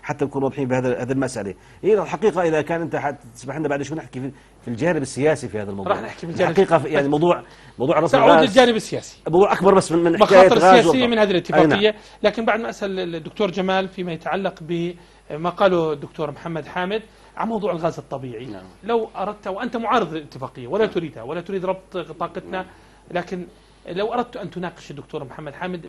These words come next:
Speaker 2: في النقاط اللي حكاها، إنه ما فيش خيارات يعني إلا، إلا هذا الغاز.
Speaker 3: لا، هذا، هذا،
Speaker 2: آه.
Speaker 3: هي،
Speaker 2: فيما
Speaker 3: هذا
Speaker 2: يتعلق
Speaker 3: حي-،
Speaker 2: بالغاز الطبيعي.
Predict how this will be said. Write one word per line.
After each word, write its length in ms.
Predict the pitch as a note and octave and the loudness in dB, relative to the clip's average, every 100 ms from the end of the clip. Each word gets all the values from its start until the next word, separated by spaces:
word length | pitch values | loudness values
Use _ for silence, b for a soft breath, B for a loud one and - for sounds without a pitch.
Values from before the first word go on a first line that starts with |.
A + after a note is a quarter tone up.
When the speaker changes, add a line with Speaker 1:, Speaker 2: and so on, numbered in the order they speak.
| E3+ | -12
Speaker 2:
في 60 | |
النقاط 340 | F#3 F3+ F#3+ F#3 | -10 -6 -6 -6
اللي 120 | D#3+ | -12
حكاها، 320 | C#3+ - D#3 | -14 -14 -14
إنه 120 | F3 | -12
ما 100 | F#3+ G3 | -16 -16
فيش 180 | C4+ - | -16 -10
خيارات 320 | A#3 A3 D#3 - | -8 -8 -10 -18
يعني 260 | G#2+ B2+ | -20 -14
إلا، 220 | E3+ E3 E3 b b b | -10 -10 -10 b b b
إلا 220 | G#3 G3+ | -2 0
هذا 100 | G3 | 0
الغاز. 300 | F#3 F#3 F#3+ | 0 2 2
Speaker 3:
لا، 160 | F#3+ A3 | 4 4
هذا، 120 | G#3+ | 4
هذا، 420 | - D3+ G3 F#3 | 4 6 6 6
Speaker 2:
آه. 40 | |
Speaker 3:
هي، 220 | D#3+ F#3 D#3+ | 4 4 2
Speaker 2:
فيما 120 | - | 2
Speaker 3:
هذا 80 | D3 | 4
Speaker 2:
يتعلق 200 | B3+ C4 | 4 4
Speaker 3:
حي-، 60 | |
Speaker 2:
بالغاز 240 | A#3 A#3 A3+ | 4 4 2
الطبيعي. 360 | A3+ F#3+ G3+ | 0 -4 -6